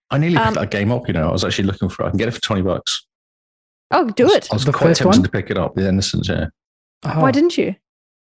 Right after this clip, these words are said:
Speaker 1: Well, I'm playing games currently. That's why. I don't really <laughs> need another game,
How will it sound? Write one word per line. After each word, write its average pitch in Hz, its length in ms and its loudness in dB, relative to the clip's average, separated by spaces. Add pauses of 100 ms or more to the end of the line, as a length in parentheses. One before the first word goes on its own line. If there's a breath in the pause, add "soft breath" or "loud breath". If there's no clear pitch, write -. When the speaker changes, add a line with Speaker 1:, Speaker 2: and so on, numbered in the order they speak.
(520 loud breath)
Speaker 1:
Well, 165 260 0
I'm 135 120 2
playing 131 260 0
games 85 280 0
currently. 95 480 -2
That's - 160 -4
why. - 260 -4 (380)
I - 40 4
don't - 440 6
really 175 140 4
<laughs> 131 80 2
need 104 100 0
another 107 260 0
game, 98 400 -2